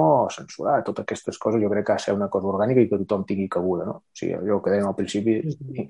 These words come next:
Speaker 1: inclusiu. Doncs vam posar un algoritme que es deia, li vam posar Trail Rank,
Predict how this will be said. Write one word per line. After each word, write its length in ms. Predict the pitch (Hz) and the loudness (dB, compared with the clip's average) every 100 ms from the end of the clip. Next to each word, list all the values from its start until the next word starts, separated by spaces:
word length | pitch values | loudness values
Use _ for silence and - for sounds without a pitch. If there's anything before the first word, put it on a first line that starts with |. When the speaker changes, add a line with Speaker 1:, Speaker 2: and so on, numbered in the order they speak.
| 107 | -2
Speaker 1:
inclusiu. 440 | 98 98 104 104 - - - - - _ | 0 2 2 0 -4 -16 -18 -18 -20 _
Doncs 440 | 135 117 - - | 8 8 6 4
vam 160 | 139 131 | 8 10
posar 220 | 143 139 | 10 12
un 80 | 135 | 12
algoritme 480 | 127 143 165 151 202 - _ _ | 12 12 12 10 4 -4 _ _
que 140 | - 123 117 110 107 | 4 8 8 8 6
es 80 | 98 | 4
deia, 260 | 110 107 98 | 4 4 4
li 80 | 101 | 4
vam 140 | 110 | 2
posar 260 | 98 101 104 | 2 -2 0
Trail 240 | 107 110 | 4 6
Rank, 320 | 113 156 175 | 8 8 6